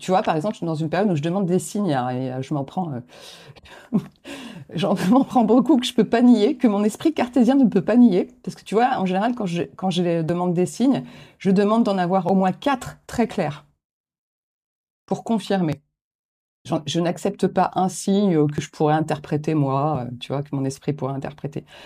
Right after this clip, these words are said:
Je veux des choses très, très claires. Euh, et, euh, et puis, c'est pareil, euh, communiquer avec les défunts, euh, j'y croyais pas. Et puis, bah, j'ai fait des, euh,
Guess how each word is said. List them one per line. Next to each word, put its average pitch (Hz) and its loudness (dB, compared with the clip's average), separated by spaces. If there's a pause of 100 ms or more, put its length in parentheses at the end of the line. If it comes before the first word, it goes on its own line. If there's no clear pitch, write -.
(120)
Je 143 -4
veux 151 4
des 165 2
choses 214 -2
très, 233 -4
très 233 -4
claires. - -8 (920)
Euh, 156 4 (540)
et, 185 6
euh, 151 4
et 143 4
puis, 147 -6
c'est 151 0
pareil, 214 4
euh, 151 4
communiquer 196 2
avec 180 0
les 196 0
défunts, 190 0
euh, 143 0
j'y 147 0
croyais 165 0
pas. 170 0
Et 143 0
puis, - -8
bah, 143 0
j'ai 147 2
fait 151 -4
des, 143 -2
euh, 139 -6